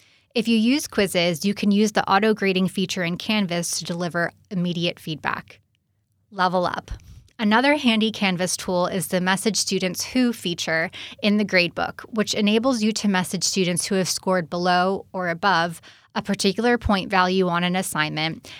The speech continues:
and those who have yet to submit the assignment. This tool can help you intervene with students who need help or a reminder and show that you're invested in their learning. Monitor student affect.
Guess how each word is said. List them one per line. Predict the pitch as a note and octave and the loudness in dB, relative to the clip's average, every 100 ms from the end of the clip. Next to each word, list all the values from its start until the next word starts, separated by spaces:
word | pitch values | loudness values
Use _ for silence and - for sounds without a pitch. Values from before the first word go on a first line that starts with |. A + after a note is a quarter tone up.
| - | -2
and | G3+ | 2
those | G3+ G#3+ G#3+ | 4 4 2
who | G#3+ | 0
have | G3+ E3+ | -2 0
yet | E3+ D#3+ | 0 -2
to | - | -2
submit | G3+ G3+ A3+ D#4 | -2 0 0 -2
the | - | -4
assignment. | E3 - E3+ E3 - - _ _ _ _ _ - | -6 -6 -8 -8 -8 -10 _ _ _ _ _ -2
This | C4+ C#4 | -2 -2
tool | - A#3+ A3 | -2 0 0
can | A3 | -2
help | F#3+ G#3 G#3 | -2 -2 0
you | G#3+ G3+ | 0 0
intervene | G3 G#3 F3+ F#3 F3+ | 0 -2 0 0 2
with | F#3 | 0
students | - E3+ F3 F3 | -2 -2 -4 -4
who | - | -2
need | F3 F3 | 0 0
help | - F3+ G3 G3 _ _ - | 0 0 0 -2 _ _ -4
or | G3+ G#3 | 2 4
a | |
reminder | G#3 G3 E3+ E3+ - - F3 - - | 4 4 2 0 -2 -6 -6 -12 -4
and | G#3 | 0
show | F#3+ G#3+ G3+ | 2 4 2
that | G3+ | 0
you're | F#3 | -2
invested | F#3+ F3+ D#3+ - - E3+ | -2 -2 -4 -4 -4 -4
in | E3+ | -4
their | D#3+ | -4
learning. | D#3 D3 - F3+ G#3 _ _ _ _ _ _ _ _ _ - | -6 -8 -10 -10 -12 _ _ _ _ _ _ _ _ _ -12
Monitor | A#3 G3+ G3+ A3 B3 | -2 0 2 2 0
student | A#3+ - F#3+ F#3+ F3 | 0 -2 0 -2 0
affect. | E3 - - - - | -2 -2 -6 -6 -8